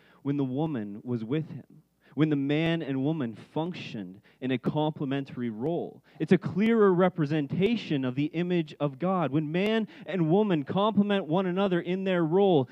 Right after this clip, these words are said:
it is like the Godhead complements one another as Father, Son,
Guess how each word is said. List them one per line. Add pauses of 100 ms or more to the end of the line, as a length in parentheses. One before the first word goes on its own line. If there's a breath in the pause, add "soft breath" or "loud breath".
(120)
it
is
like
the
Godhead (240 loud breath)
complements
one
another
as
Father,
Son,